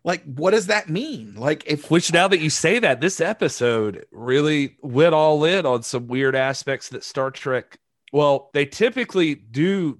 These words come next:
Speaker 2: deal with time travel. They love playing around with time travel. But one thing, I, I mean, from my understanding, Gene Roddenberry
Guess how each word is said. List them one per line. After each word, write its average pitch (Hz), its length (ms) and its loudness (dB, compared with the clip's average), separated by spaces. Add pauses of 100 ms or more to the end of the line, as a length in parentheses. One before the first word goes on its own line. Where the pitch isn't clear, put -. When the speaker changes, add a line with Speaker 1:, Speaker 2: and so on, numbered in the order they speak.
Speaker 2:
deal 127 240 0
with 117 120 -6
time 127 300 -2
travel. 101 360 -6
They 107 160 -4
love 135 320 -4
playing 127 260 0
around 110 220 -4
with 101 80 -12
time 120 220 -10
travel. 101 280 -10
But 101 240 -10
one 156 140 -8
thing, 254 320 -12
I, 113 200 -8
I 113 60 -10
mean, 110 180 -10
from 120 180 -12
my 156 160 -2
understanding, 151 580 -8
Gene 135 200 -12
Roddenberry 127 560 -4